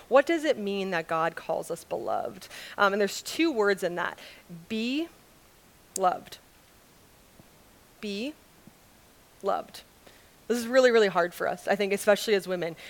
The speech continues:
We think we're put under this thing that we need to earn love, we need to be enough, we need to look good enough,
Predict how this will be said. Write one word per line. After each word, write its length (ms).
We 460
think 520
we're 120
put 300
under 280
this 200
thing 200
that 140
we 140
need 220
to 200
earn 240
love, 380
we 60
need 120
to 80
be 220
enough, 500
we 80
need 160
to 80
look 320
good 140
enough, 440